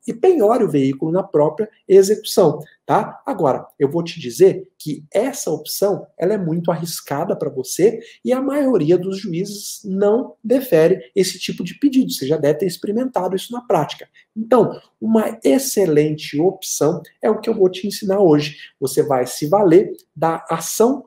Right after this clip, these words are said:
probatória autônoma que nós vamos estudar em detalhes. Então, pra você provar que o veículo é do Zé, embora esteja registrado no nome da sogra, você vai ajuizar uma ação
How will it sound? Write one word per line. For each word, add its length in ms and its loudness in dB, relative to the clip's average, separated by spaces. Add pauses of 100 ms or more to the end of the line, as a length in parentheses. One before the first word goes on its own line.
(140)
probatória 920 0
autônoma 720 0 (160)
que 60 -2
nós 200 2
vamos 220 0
estudar 320 -2
em 80 -4
detalhes. 680 -4
Então, 360 2 (260)
pra 100 2
você 480 2 (280)
provar 600 2 (140)
que 100 -6
o 120 0
veículo 760 0 (120)
é 260 4
do 180 2
Zé, 400 2 (240)
embora 400 0
esteja 500 -4
registrado 760 -4
no 100 -6
nome 300 -8
da 100 -2
sogra, 480 0 (320)
você 300 0
vai 360 -2
ajuizar 880 0 (120)
uma 320 -2
ação 500 -2